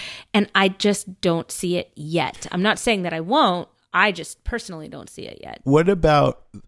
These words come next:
Speaker 2: I don't even know if this totally maps with the, his instincts, the kind of instincts you're talking about, but what about
Speaker 1: Mm-hmm.
Speaker 2: when Lydia's saying, "Maybe my mom misses me, maybe she's sorry," and he just goes, "No, she's not. People like that don't get to be sorry."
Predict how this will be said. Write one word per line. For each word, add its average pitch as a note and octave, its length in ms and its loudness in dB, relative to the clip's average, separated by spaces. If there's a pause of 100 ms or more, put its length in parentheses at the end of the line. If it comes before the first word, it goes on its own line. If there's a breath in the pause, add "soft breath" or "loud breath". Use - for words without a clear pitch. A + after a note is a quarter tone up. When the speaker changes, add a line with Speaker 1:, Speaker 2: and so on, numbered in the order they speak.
(100)
Speaker 2:
I B2 140 6
don't B2 180 4
even G#2 240 2
know G2 160 2
if F#2+ 120 -4
this - 280 -2
totally G2 480 2
maps F#2+ 380 2
with G2+ 320 0 (680)
the, G#2 240 2
his F#2 200 4
instincts, F#2 640 0 (240)
the G2+ 440 -6 (120)
kind F#2+ 200 4
of F#2 80 -2
instincts G2 380 -2
you're G#2+ 100 0
talking G#2+ 300 2
about, G#2 220 2 (280 loud breath)
but B2+ 80 4
what D3 140 6
about E3 240 6
Speaker 1:
Mm-hmm. - 80 2
Speaker 2:
when B2 160 6
Lydia's A2+ 420 6
saying, G2+ 580 0 (320)
"Maybe G#2 480 2
my G2+ 200 2
mom G2 280 2
misses F#2 320 0
me, F#2+ 160 2
maybe F#2 280 0
she's - 240 -2
sorry," G2+ 360 0
and G2+ 180 2
he G#2+ 100 4
just G2+ 240 0
goes, F#2 240 0
"No, G2 260 4
she's G2 300 0
not. F#2 480 -2
People G2 260 0
like F#2+ 220 0
that F#2 180 -2
don't F#2 180 0
get - 180 -4
to G#2+ 60 -4
be G#2 80 -2
sorry." - 480 -2